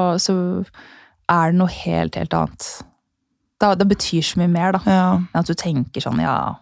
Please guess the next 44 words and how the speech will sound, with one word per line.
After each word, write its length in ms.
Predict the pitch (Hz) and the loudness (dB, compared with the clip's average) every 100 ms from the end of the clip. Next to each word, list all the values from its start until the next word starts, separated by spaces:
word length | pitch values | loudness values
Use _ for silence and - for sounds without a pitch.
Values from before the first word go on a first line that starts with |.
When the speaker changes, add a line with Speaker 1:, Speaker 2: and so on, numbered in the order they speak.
| _ - | _ -8
Speaker 1:
kanskje 380 | 151 - - 160 | -4 -4 -4 -2
en 80 | 139 | -4
vakker 260 | - 151 | -4 -2
dag, 240 | 147 151 208 | 0 0 -2
liksom. 320 | 208 196 190 | -2 0 2
Men 160 | 185 | 2
Speaker 2:
Mm. 140 | 175 175 | 2 -2
Ja, 300 | 170 - - | -4 -8 0
for 100 | 196 | 4
Speaker 1:
når 80 | 202 | 4
du 60 | |
Speaker 2:
da 20 | 190 | 4
Speaker 1:
faktisk 320 | 202 196 - - | 2 0 -2 0
prøver 560 | 226 196 151 143 196 | 4 4 4 2 2
å 60 | 190 | 2
få 140 | 180 180 | 2 4
barn, 240 | 208 214 196 | 4 2 0
så 160 | 208 | 2
Speaker 2:
Mm. 480 | 196 180 165 156 151 165 _ _ _ - | 2 2 2 0 -2 -4 _ _ _ -4
Speaker 1:
det 60 | 175 | 0
er 80 | 180 | 2
noe 80 | 202 | 2
helt 220 | 160 - | 0 0
annet. 400 | 139 139 - - - | -2 -4 -10 -20 -12
Du 80 | - | -2
blir 140 | 190 220 | 2 4
nervøs. 320 | 214 185 - - - | 4 2 0 -2 -2
<laughs> 260 | - 208 190 | 0 2 4
Speaker 2:
Ja. 80 | 180 185 196 - 214 | 2 0 -2 -2 2
Men 80 | |
du 80 | 202 | 4
har 80 | 202 | 4
alltid 240 | 175 165 | 2 0
hatt 160 | 165 175 | -2 -2
lyst 140 | 165 - | -4 -2
på 80 | |
barn? 160 | 165 220 - - - - - - - - | 0 0 -4 -20 -20 -20 -20 -20 -20 -2
Speaker 1:
Vært 160 | 277 359 | 2 2
litt 80 | 370 | 0
sånn 80 | 392 | 0
både 300 | 247 185 151 | 2 2 2
og. 160 | 370 - 247 | 0 -6 2
Speaker 2:
Mm. 320 | 226 202 175 | 4 4 2
Speaker 1:
Ja. 80 | - | 0